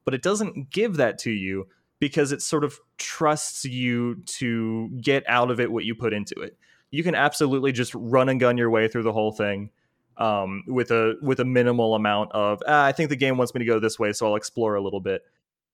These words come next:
Uh, but the more you kinda take your time, get familiar with how the game works, uh, and really just try to master it,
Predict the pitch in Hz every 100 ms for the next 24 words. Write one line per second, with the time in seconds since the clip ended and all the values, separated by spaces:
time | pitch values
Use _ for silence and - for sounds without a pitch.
0 | - 104 101 113 - 131 131 131 135 139
1 | 139 131 135 117 - 151 151 143 139 127
2 | 123 123 - _ _ 123 113 131 - 120
3 | 123 135 139 135 131 127 120 117 113 113
4 | 101 101 98 - - - _ _ _ -
5 | 104 101 123 113 127 127 123 113 113 110
6 | 113 107 - - _ _ _ _ _ _
7 | 135 135 - - 135 131 127 120 110 104
8 | 110 - 165 185